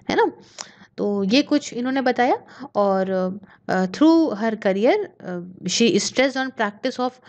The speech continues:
hand washing that is relevant as ever today। तो आज तो आपको बहुत याद आ रही होगी इस चीज़ की कोविड नाइनटीन में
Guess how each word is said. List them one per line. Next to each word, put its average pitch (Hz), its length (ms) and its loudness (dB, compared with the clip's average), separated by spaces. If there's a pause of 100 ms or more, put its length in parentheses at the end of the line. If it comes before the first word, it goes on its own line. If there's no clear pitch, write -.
(220)
hand 294 200 0
washing 277 360 -6 (560)
that 262 220 2
is 247 160 -6
relevant 220 560 -4
as 196 200 -8
ever 196 200 -6
today। 180 220 -8 (300)
तो - 120 -6
आज 233 300 -2
तो 240 400 -4 (120)
आपको 208 260 -4
बहुत 208 320 -2
याद 220 160 2
आ 214 100 0
रही 226 120 -2
होगी 220 260 -2
इस 214 80 -6
चीज़ 220 220 -4
की - 80 0
कोविड 208 340 2
नाइनटीन 208 400 0
में 240 160 -2